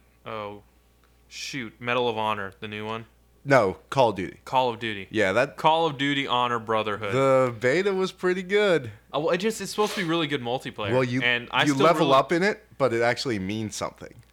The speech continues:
Speaker 2: Like, when you level up, you unlock
Speaker 1: Get
Speaker 2: access
Speaker 1: skills,
Speaker 2: to
Speaker 1: like,
Speaker 2: do things, yeah.
Speaker 1: Yeah, I was watching videos where they had,
Speaker 2: You
Speaker 1: uh,
Speaker 2: get
Speaker 1: the
Speaker 2: skills, you get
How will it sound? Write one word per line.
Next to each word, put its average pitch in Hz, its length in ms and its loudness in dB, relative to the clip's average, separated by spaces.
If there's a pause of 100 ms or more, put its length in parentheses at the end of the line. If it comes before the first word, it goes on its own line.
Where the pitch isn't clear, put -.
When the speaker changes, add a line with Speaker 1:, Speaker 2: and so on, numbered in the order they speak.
(180)
Speaker 2:
Like, 104 340 -8
when 113 200 0
you 113 100 0
level 110 300 2
up, 101 240 0
you 98 320 -4
unlock 90 580 -2
Speaker 1:
Get 113 160 -4
Speaker 2:
access 95 240 0
Speaker 1:
skills, 120 300 -2
Speaker 2:
to 123 100 -6
Speaker 1:
like, 104 100 -2
Speaker 2:
do 92 100 -6
things, 82 360 -8
yeah. 92 160 -4
Speaker 1:
Yeah, 135 140 0
I - 20 2
was 139 100 -2
watching 165 300 -4
videos 117 320 -4
where 107 120 -6
they 104 80 -6
had, 107 280 -2 (180)
Speaker 2:
You 107 100 -6
Speaker 1:
uh, 104 60 -4
Speaker 2:
get 110 140 0
Speaker 1:
the 104 60 -6
Speaker 2:
skills, 113 420 0
you 131 80 4
get 120 40 0